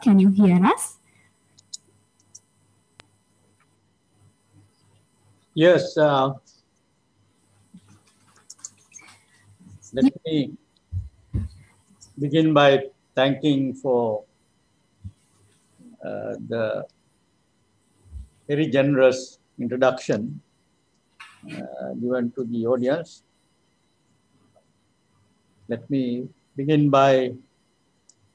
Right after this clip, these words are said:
Speaker 2: addressing the chairman of the University Grants Commission, if he is still around, Professor Sampath Amatunga, Mister Vice Chancellor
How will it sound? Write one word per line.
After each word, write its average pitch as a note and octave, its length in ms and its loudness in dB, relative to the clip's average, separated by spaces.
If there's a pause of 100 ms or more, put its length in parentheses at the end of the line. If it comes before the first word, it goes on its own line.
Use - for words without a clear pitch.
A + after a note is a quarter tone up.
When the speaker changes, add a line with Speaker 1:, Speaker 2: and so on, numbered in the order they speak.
(600)
Speaker 2:
addressing B2+ 580 -2
the A2 120 -4
chairman C#3 680 -2
of A2+ 120 -8 (140)
the G#2+ 300 -8 (480)
University A#2 500 -8
Grants A#2 380 -10
Commission, C#3+ 560 -8 (640)
if A2+ 120 -8
he A#2+ 100 -4
is A#2 100 -8
still C#3+ 260 -2
around, C#3+ 600 0 (880)
Professor B2+ 500 -2
Sampath B2+ 520 -6
Amatunga, C#3 580 -8 (2000)
Mister B2 200 -12
Vice C3+ 240 -2
Chancellor D#3+ 760 0